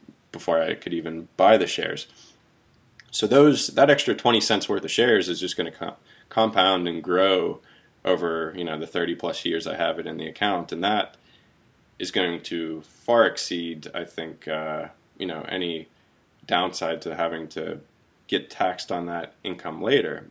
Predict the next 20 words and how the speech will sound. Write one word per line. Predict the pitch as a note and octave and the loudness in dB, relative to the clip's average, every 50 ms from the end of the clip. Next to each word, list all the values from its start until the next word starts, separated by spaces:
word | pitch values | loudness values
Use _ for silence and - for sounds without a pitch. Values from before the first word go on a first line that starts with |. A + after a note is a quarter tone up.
| - | -8
But | - G#2 G2+ F#2 - - - _ _ _ _ _ _ _ _ _ _ _ _ _ _ _ _ _ _ _ _ _ _ _ _ _ | -2 2 2 2 2 -2 -10 _ _ _ _ _ _ _ _ _ _ _ _ _ _ _ _ _ _ _ _ _ _ _ _ _
there | - B2 A#2+ A#2+ A#2 A#2 | -4 -2 0 2 2 2
are | A2+ A2 - - - _ _ _ _ _ _ | 2 0 -2 -6 -12 _ _ _ _ _ _
also, | - B2+ D#3 E3+ - - C#3 B2 G#2 A2+ G#2 G2+ - - - | 0 2 2 2 2 0 0 0 2 0 0 -2 -4 -10 -12
uh, | - G2+ A2+ G#2+ G2 F#2+ F#2+ F2 - - | -6 -2 -2 -2 -2 -2 -6 -10 -16 -4
very | - A2 A2+ A#2 A#2 A2+ A2 A2 G#2 G2+ G2 F#2 - - _ _ _ _ _ _ _ _ _ _ _ _ _ _ _ | 0 2 4 4 4 2 0 0 -2 -2 -4 -6 -8 -12 _ _ _ _ _ _ _ _ _ _ _ _ _ _ _
nice | - G2+ F#2+ G2+ A#2 C3 A#2 - - - | -12 -4 0 0 0 0 0 -4 -6 -8
loopholes | G2 F2+ A2+ C#3 E3 D3+ - - G#2+ F#2+ F2+ F2+ F2 E2+ - | -6 -2 0 0 0 0 0 -2 0 0 0 -2 -4 -6 -6
that | F2+ F2+ F2+ F2 D#2 - - - - - _ _ _ _ _ _ _ _ _ _ _ _ _ _ _ _ _ _ _ _ _ _ _ _ _ _ _ _ _ | -4 -2 -2 -2 -2 -4 -8 -16 -20 -20 _ _ _ _ _ _ _ _ _ _ _ _ _ _ _ _ _ _ _ _ _ _ _ _ _ _ _ _ _
not | - G#2+ G#2 A2+ C3 D#3 F#3 F#3 | -16 -8 -2 2 4 4 4 4
many | C3+ B2 | 2 0
people | - - A2+ - G2 | 0 -2 -2 -4 -4
take | F2+ G2 F2+ | -4 -4 -4
advantage | F2+ E2+ F2+ F2+ F2+ F2+ F2+ | -4 -4 -4 -4 -4 -4 -4
of, | G2+ F#2+ F#2 - | -2 -4 -2 -4
but | G2 F2+ - | -6 -6 -4
only | A2 B2 C3 B2+ A2+ | -4 -2 -2 0 -2
because | G#2 G2+ - - G2 F#2 F2+ - | -2 -4 -4 -4 -4 -4 -4 -2
they | F2+ F2+ | -2 -2
don't | G2 F#2 F#2 F2 - | -2 -2 -4 -6 -8